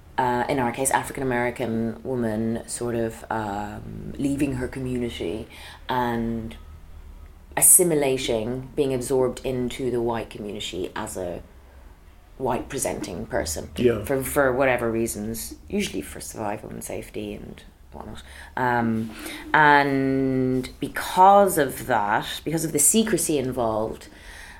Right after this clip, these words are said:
Speaker 1: and it being taboo, um, it's,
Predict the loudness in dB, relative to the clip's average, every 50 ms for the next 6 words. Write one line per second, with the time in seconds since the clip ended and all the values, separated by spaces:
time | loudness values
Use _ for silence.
0 | -6 -2 2 2 2 2 2 2 0 0 0 0 0 -2 -2 -6 -10 -14 -16 -20
1 | -20 -20 -20 -20 -20 -20 -12 -12 -12 -10 -10 -10 -10 -10 -10 -12 -14 -16 -16 -18
2 | -20 -20 -20 -20 -20 -20 -20 -20 -20 -20 -20 -20 -20 -20 -20 -20 -20 -20 -20 -20
3 | -20 -20 -20 -20 -18 -12 -10 -10 -6 -2 -2 -2 -2 -2 -4 -6 -8 -12 -18 -20
4 | -20 -20 -20 -20 -20 -20 -18 -8 -4 -2 0 0 2 0 0 -2 -4 -6 -8 -12
5 | -16 -12 -10 -10 -6 -4 -2 0 0 0 0 -2 -4 -4 -6 -6 -8 -8 -8 -8
6 | -8 -8 -8 -8 -10 -10 -12